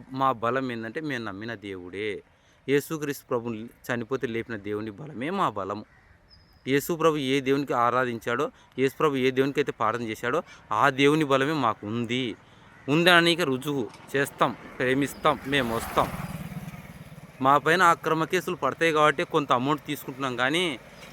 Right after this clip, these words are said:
ఆ, చిన్న చిన్న దానిలో కొద్దిగా ఫ్రీగా చేయడానికి ట్రై చేస్తాము.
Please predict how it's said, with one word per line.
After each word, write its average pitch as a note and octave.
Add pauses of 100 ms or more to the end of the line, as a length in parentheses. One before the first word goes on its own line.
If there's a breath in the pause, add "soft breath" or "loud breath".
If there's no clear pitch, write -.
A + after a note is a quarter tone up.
(140)
ఆ, A2+ (460)
చిన్న E3
చిన్న F#3
దానిలో F3
కొద్దిగా D#3
ఫ్రీగా E3+
చేయడానికి D3
ట్రై C#3+
చేస్తాము. C#3